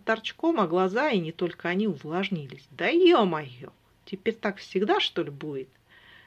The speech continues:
На секунду я пожалела, что даже не послушала его, но он уже был рядом, притягивая меня к себе.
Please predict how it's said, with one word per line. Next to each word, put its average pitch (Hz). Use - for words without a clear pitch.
На 180
секунду 320
я 240
пожалела, 220
что -
даже 185
не 165
послушала 220
его, 127
но 165
он 330
уже 196
был 156
рядом, 190
притягивая 143
меня 135
к -
себе. 147